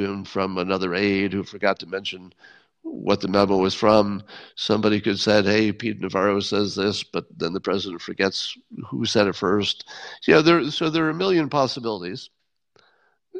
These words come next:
that are reasonable explanations of why the president ha-,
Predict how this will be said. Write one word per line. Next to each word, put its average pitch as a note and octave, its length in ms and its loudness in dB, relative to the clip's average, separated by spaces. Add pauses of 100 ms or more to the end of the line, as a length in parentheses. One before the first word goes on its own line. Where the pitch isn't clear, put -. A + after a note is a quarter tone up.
(240)
that A#2 460 4
are A2+ 640 6 (260)
reasonable A2+ 720 -4
explanations G2+ 680 -8
of F#2 80 -12
why F#2+ 160 -4
the F#2 100 -8
president G2 440 -8
ha-, F#2+ 180 -6